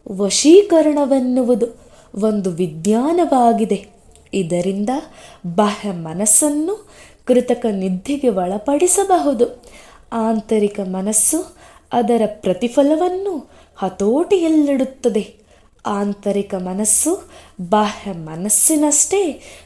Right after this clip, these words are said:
ಚುರುಕಾಗಿರುತ್ತದೆ. ಭರವಸೆಯಲ್ಲಿ ಅದು ಅತಿ ಪ್ರಾಮುಖ್ಯತೆಯ ಹಾಗೂ ತೀವ್ರ ತಳಹದಿಯ ಮೇಲೆ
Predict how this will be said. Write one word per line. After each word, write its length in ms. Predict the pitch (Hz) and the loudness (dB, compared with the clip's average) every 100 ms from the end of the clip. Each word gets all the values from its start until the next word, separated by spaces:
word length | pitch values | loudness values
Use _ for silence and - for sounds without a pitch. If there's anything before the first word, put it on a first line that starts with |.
| _ - | _ -6
ಚುರುಕಾಗಿರುತ್ತದೆ. 1500 | - 190 208 - 294 330 349 349 320 320 - 269 226 - - _ - - - - | 0 0 0 -2 -2 0 2 2 2 -2 0 2 2 -2 -16 _ -20 -20 -20 -10
ಭರವಸೆಯಲ್ಲಿ 1200 | 175 190 190 185 196 196 240 233 247 254 302 320 - - - _ _ - | -6 -2 -2 -2 0 0 2 2 2 2 0 -2 -8 -20 -20 _ _ -2
ಅದು 220 | 196 196 - 196 | -2 -4 -6 -8
ಅತಿ 380 | 190 262 254 | -4 -2 0
ಪ್ರಾಮುಖ್ಯತೆಯ 1160 | 214 - 208 185 202 254 - - 359 359 311 254 - - _ - - | -2 -6 -4 -2 0 0 -2 0 2 2 0 -2 -4 -16 _ -20 -20
ಹಾಗೂ 380 | - 220 202 180 | -8 -4 -4 -4
ತೀವ್ರ 540 | 190 - 208 208 180 190 | -8 -6 -4 -2 -2 -6
ತಳಹದಿಯ 840 | - - 165 190 254 302 302 311 | -8 -6 -2 0 2 2 2 0
ಮೇಲೆ 560 | 349 320 262 233 202 | -2 -2 0 0 -4